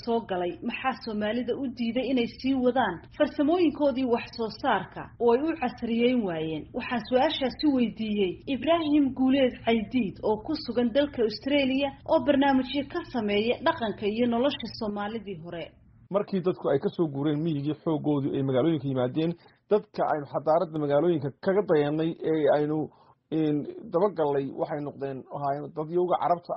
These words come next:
Speaker 2: ah, een, oo inoo dhowaa, kuwaasaynu wax walba kaga dayanay baan odhan karaa badankeeda, iyo dadkii ka, adigu Carab bay u badnaayeen, boqolkiiba siddeetan dadka aynu ku dayanaynay. Waxaan odhan karaa markaa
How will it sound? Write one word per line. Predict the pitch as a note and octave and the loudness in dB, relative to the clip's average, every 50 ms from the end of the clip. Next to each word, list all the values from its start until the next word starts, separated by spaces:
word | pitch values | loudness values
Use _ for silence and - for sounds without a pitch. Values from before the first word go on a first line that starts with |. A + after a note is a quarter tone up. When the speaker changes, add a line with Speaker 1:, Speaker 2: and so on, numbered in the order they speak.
| D3+ E3+ | 0 0
Speaker 2:
ah, | F#3+ F#3+ _ _ _ _ _ _ _ _ _ _ - | -2 -2 _ _ _ _ _ _ _ _ _ _ -8
een, | C#3+ C#3+ D3 D3 D3 C#3+ C#3+ | -6 -6 -4 -4 -6 -6 -6
oo | - D#3 D3+ D3+ | -2 -2 -2 0
inoo | D3 D#3 E3 F3+ F3+ | 0 -2 -2 -2 -2
dhowaa, | D#3 E3+ D#3+ D#3+ D#3 E3+ F#3 F3+ F3 _ _ _ _ _ _ _ | 0 0 2 4 4 4 4 2 2 _ _ _ _ _ _ _
kuwaasaynu | - F3+ F#3 F3 D#3+ C3+ - - E3+ E3 D#3+ D#3 D#3 | -4 2 2 2 2 2 -2 -6 -6 -4 -4 -4 -4
wax | F#3 F3+ | -6 -4
walba | F3 E3 E3 D#3 D#3 C#3+ | -4 -4 -4 -4 -6 -10
kaga | - - D#3+ D#3 - | -10 -8 -12 -8 -6
dayanay | C#3 C3 C3 B2+ C3+ C#3+ | -6 -6 -4 -6 -4 -4
baan | C#3+ C3+ | -4 -4
odhan | C3 C#3 D3 | -4 -6 -6
karaa | - C3 B2+ B2 A#2+ - _ _ _ _ _ - | -4 -2 0 0 0 -2 _ _ _ _ _ -10
badankeeda, | C3 D3 D3+ C#3+ C#3 B2+ - - D3+ D3 C#3 C#3+ D#3 E3+ E3 _ _ _ _ _ _ - | -4 -2 -2 -2 -2 -4 -6 -6 -6 -6 0 0 0 0 -2 _ _ _ _ _ _ -8
iyo | C3 B2+ C3+ C#3 C#3 C3+ C3+ C3+ C3+ B2+ - - - | -4 -2 0 2 2 2 2 2 0 -2 -4 -4 -8
dadkii | C#3+ C#3 - D3+ C3+ | -8 -8 -6 -12 -10
ka, | - D#3 C#3+ - | -8 -6 -4 -4
adigu | D3 D3+ D3 - | -4 -4 -2 2
Carab | - - - F3+ | 2 2 2 0
bay | F3 E3+ | -2 -4
u | D3 | -4
badnaayeen, | C3 C3 A2+ A#2 G#2+ A2 G2+ G2 - _ _ _ _ _ - | -6 -8 -8 -8 -8 -8 -10 -12 -18 _ _ _ _ _ -6
boqolkiiba | B2 D3+ D#3 - - D3+ D3 C#3 | -2 -2 -2 -2 -4 -6 -6 -6
siddeetan | - - C3 B2 D3+ D3+ D3 - - - _ _ _ _ _ _ _ - - | -10 -12 -8 -4 -4 -4 -4 -6 -14 -20 _ _ _ _ _ _ _ -8 -8
dadka | C#3+ C#3+ D3 D3+ - | -8 -6 -4 -4 -4
aynu | C3 B2+ | -4 -6
ku | - D3+ | -8 -6
dayanaynay. | C#3+ C#3+ C#3 B2 A2+ G2+ G2+ F#2 - _ - | -4 -4 -2 -2 -4 -6 -8 -12 -14 _ -8
Waxaan | F3 D#3 E3+ E3+ | -4 -4 -2 -2
odhan | F3+ G3+ D#3 | -2 -2 0
karaa | E3+ D#3 D#3 | 2 0 2
markaa | D#3+ F3 E3 - F3 E3 D#3+ D#3 | 2 0 -6 -4 -2 -2 -2 -2